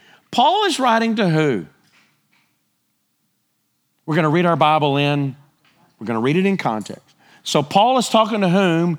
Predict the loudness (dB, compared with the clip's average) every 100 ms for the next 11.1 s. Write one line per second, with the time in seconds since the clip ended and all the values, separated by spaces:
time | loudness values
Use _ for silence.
0 | -6 -2 -2 -2 -8 _ _ _ _ _
1 | _ _ _ _ _ _ _ _ _ _
2 | _ _ _ -2 0 0 2 2 2 0
3 | 0 0 0 -2 -2 -2 0 -2 -2 -4
4 | -6 -8 -12 _ _ _ -4 -2 0 0
5 | 2 0 0 0 0 -2 -6 _ _ _
6 | _ _ _ _ _ _ -6 0 0 0
7 | -2 -4 -6 -14 _ _ _ _ _ _
8 | _ _ _ _ _ _ _ _ _ _
9 | _ _ _ _ _ _ _ -4 -2 0
10 | 0 -2 -2 -2 -2 0 0 0 0 -2